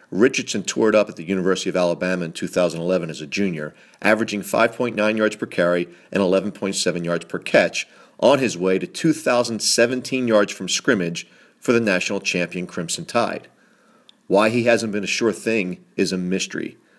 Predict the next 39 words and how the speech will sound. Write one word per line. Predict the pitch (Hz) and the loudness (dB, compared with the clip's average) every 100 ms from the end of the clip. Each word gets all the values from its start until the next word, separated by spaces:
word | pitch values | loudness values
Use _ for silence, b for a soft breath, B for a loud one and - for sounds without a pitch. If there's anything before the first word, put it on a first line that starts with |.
| b b | b b
Some | - 170 | 2 4
say | 156 | 4
Richardson | 113 110 - - 101 | 4 2 -2 -4 0
got | 101 82 | 0 0
lazy. | 90 92 78 76 73 b b b | 0 0 -2 -8 -16 b b b
Others | 110 127 - | 4 4 4
say | 117 | 2
that | 101 98 | 2 -2
too | - | -2
many | 123 123 | 0 0
friends | 123 104 101 104 | 0 0 0 0
and | 95 | -2
family | - 107 98 | 2 2 2
members | 85 78 78 82 - b b b | -4 -6 -4 -4 -4 b b b
clinging | - 135 156 120 | 4 4 4 0
to | 107 | -2
him | 110 | -2
for | 104 104 | -2 -2
support | - - - 104 87 - b b b | -4 -4 2 2 2 -4 b b b
sucked | - - 110 - - | 0 4 2 2 -2
the | |
life | 101 95 90 - | 2 2 2 -2
out | 80 | -4
of | 78 | -4
him. | 78 78 - _ _ _ _ - | -6 -10 -14 _ _ _ _ -12
Still | - 127 98 | 0 4 6
others | 120 101 - | 4 2 -2
question | - 92 - 90 | -2 -2 -2 -8
his | 92 | -8
commitment | - 107 104 104 | -6 -4 -4 -4
to | - 104 101 B B | 0 0 0 B B
and | 98 | -2
the | 92 | 0
love | 90 95 92 | 2 0 0
for | - 131 92 82 - _ | 0 2 2 0 -4 _
the | - | -6
game | 82 90 90 | -4 -2 -2
of | 90 | -4
football. | - - - - - | -8 -8 -8 -8 -10